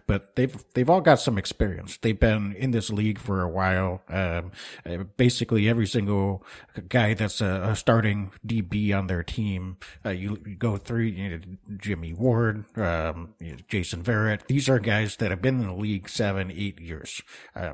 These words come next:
so we've seen them before, and they've, they've been around a while. So we're, we're not looking at an inexperienced young group, or, or s-, there's any obvious weaknesses that, uh, we're gonna be able to exploit. Uh, these guys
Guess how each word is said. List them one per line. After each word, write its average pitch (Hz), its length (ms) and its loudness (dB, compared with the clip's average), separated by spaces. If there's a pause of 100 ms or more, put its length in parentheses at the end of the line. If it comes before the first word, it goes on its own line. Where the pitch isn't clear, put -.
so - 100 -4
we've 123 260 2
seen 120 300 2
them 127 320 6 (180)
before, 104 540 2
and 95 140 -2
they've, 104 240 -2 (320)
they've 127 180 6
been 147 140 4
around 104 480 4
a - 20 -2
while. 82 380 -2
So 92 360 2 (280)
we're, 135 320 6
we're 147 180 8
not 160 220 10
looking 143 340 10
at 123 120 8
an 117 120 0
inexperienced 131 1300 4 (180)
young 127 360 10
group, 113 480 4
or, 104 380 4
or 117 140 6
s-, - 440 -6
there's 110 320 0 (100)
any 131 320 6
obvious 123 640 6
weaknesses 101 800 2 (380)
that, 104 280 4
uh, 101 160 8
we're 123 80 8
gonna 120 160 10
be 104 180 6
able 101 200 6
to 98 180 0
exploit. 90 640 4
Uh, 90 260 2
these 120 180 4
guys 107 460 8